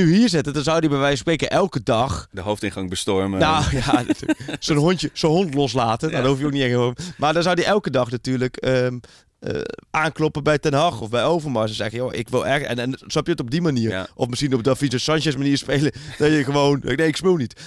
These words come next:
Speaker 1: Nee, maar snap je wat ik bedoel?
Speaker 2: Ja,
Speaker 1: Dus
Speaker 2: timing, eh.
Speaker 1: op, op dit moment, eh, en wie weet hoor, wie weet dat, dat ze toch bij Ajax alsnog de keuze maken.
Speaker 2: Ja.
Speaker 1: We gaan een akkoord mee. Maar ik zou, als ik, als je Ajax bent, zou ik denken, "Joh, maak dan afspraken voor komende zomer." Van, "Joh, ko-, jullie,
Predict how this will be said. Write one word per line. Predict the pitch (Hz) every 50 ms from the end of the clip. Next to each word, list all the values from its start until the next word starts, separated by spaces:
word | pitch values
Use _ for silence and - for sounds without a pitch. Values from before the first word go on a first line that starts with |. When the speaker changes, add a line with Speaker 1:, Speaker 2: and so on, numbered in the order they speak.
| - -
Speaker 1:
Nee, | - 139
maar | 160 170 170
snap | - 190 196
je | 196
wat | 196 196
ik | 175 160
bedoel? | 156 151 170 202 254 254
Speaker 2:
Ja, | - 113 123 120 - -
Speaker 1:
Dus | 135 156 160 -
Speaker 2:
timing, | - 104 101 104 101 98 95 92 92 92 90 87
eh. | 90 -
Speaker 1:
op, | 180 - - - - - - - _
op | - - 165 127
dit | 123 180 170
moment, | - 170 165 160 180 185 175 139 143 143 - - - - - - _ _ _
eh, | - 127 135 131 - -
en | - 143
wie | 143 151 151
weet | 135 165 170 165 -
hoor, | 139 139 151
wie | 147 151 135
weet | 131 147 151
dat, | - 139 123
dat | 120 123 123 -
ze | - -
toch | - 151 135
bij | 123 127
Ajax | 101 117 120 110 - 110 - - - - - _ _ _ _
alsnog | - 113 110 123 131 131 -
de | - 117
keuze | - 127 123 113 - 113
maken. | 117 117 117 117 - - 107 101 - _ _ _
Speaker 2:
Ja. | - 92 92 92 92 -
Speaker 1:
We | 123
gaan | 135 147 131
een | 123
akkoord | 120 - - 156 139
mee. | 127 113
Maar | 120 - -
ik | - 180 180 -
zou, | - - 175 - 185 180 - - - - _
als | - - 123 120
ik, | 123 - _ _ _ - - _ _ _
als | - 120 -
je | -
Ajax | - - 120 123 104 92
bent, | 95 120 143 156 -
zou | - 117 107
ik | 98
denken, | 107 101 -
"Joh, | 104 110 110 104 - - - _ _ _ _ _
maak | _ - 127 135 135
dan | 156 196 196
afspraken | - 226 202 - - 185 175 135
voor | 139
komende | - - 170 151 131 113
zomer." | 98 120 123 139 151 175 208
Van, | 202 - 139 120
"Joh, | 120 117 107
ko-, | - 131 113 - -
jullie, | 110 120 107 87